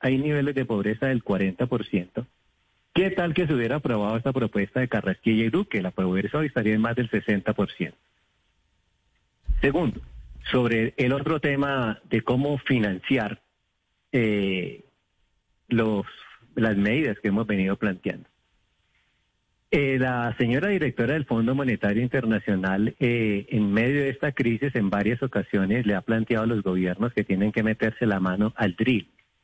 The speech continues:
para salvar la economía. Y es evidente que en Colombia el gobierno lo ha hecho de la peor manera posible. Y es que le dio las, eh, auxilios a las grandes empresas en detrimento de las pequeñas que se quebraron.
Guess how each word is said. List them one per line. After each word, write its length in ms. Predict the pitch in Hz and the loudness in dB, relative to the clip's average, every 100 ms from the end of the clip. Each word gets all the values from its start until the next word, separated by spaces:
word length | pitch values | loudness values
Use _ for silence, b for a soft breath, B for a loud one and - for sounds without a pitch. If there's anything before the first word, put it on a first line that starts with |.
| _ _ _ _ _ _ _ _ | _ _ _ _ _ _ _ _
para 320 | 143 127 120 | -2 0 0
salvar 460 | 123 107 98 127 123 | 0 0 0 0 2
la 80 | 117 | 2
economía. 580 | 113 98 92 85 - _ _ _ _ _ _ _ _ _ _ _ _ | 2 2 2 -2 -6 _ _ _ _ _ _ _ _ _ _ _ _
Y 180 | 139 143 | 0 2
es 120 | 131 | 0
evidente 640 | 180 185 165 120 120 247 175 - _ _ _ - | 0 0 0 -2 -2 -6 -8 -14 _ _ _ -2
que 120 | 135 | 0
en 80 | 131 | 2
Colombia 560 | 175 170 147 139 233 226 _ | 0 0 0 0 -2 -6 _
el 180 | - 120 | -2 0
gobierno 500 | 113 107 110 110 135 | 2 2 2 2 0
lo 120 | 135 | 0
ha 80 | 107 | 0
hecho 420 | 107 107 120 127 - | 0 0 -2 -2 0
de 100 | 107 | 0
la 120 | 104 | 0
peor 340 | - 98 107 | 0 0 2
manera 340 | 110 117 117 113 | 0 0 0 0
posible. 520 | 120 120 196 117 - _ _ _ _ _ _ _ _ _ _ _ - | -2 0 0 0 -4 _ _ _ _ _ _ _ _ _ _ _ 0
Y 200 | 123 120 | 2 2
es 160 | 139 - | 0 -2
que 200 | 180 175 | 0 0
le 80 | 135 | 2
dio 160 | 107 | 0
las, 200 | 113 135 | 0 -2
eh, 260 | 160 147 127 - | 0 0 -2 -4
auxilios 540 | - 147 - 139 139 143 | -2 -2 0 0 0 0
a 80 | |
las 140 | 120 107 | 0 0
grandes 340 | 107 113 139 | 0 0 0
empresas 500 | 139 143 127 123 143 | 0 -2 -2 0 0
en 120 | 135 104 | 0 0
detrimento 540 | 107 98 98 101 101 | 0 0 2 2 0
de 40 | |
las 120 | 123 110 | -2 0
pequeñas 480 | 101 - 101 107 | -2 0 0 0
que 120 | - 104 | -2 -2
se 120 | 98 | -2
quebraron. 440 | - 85 80 - | -2 -2 -2 -6